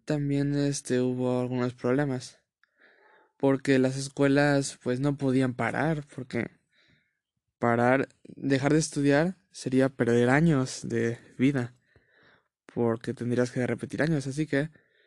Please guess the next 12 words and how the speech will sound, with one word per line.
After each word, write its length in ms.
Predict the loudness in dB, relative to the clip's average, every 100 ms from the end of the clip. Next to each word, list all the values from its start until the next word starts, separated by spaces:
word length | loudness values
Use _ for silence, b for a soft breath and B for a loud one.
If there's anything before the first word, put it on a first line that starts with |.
| b b b b -6
lo 120 | -4
que 100 | -4
hicieron 280 | 0 0 2
las 120 | 0
escuelas 500 | 0 0 2 0 -2
fue 260 | 0 0 0
empezar 340 | -4 -2 2
a 40 | 2
dar 140 | 2
clases 360 | 0 -2 -2 -2
en 100 | 2
línea. 320 | 2 2 -2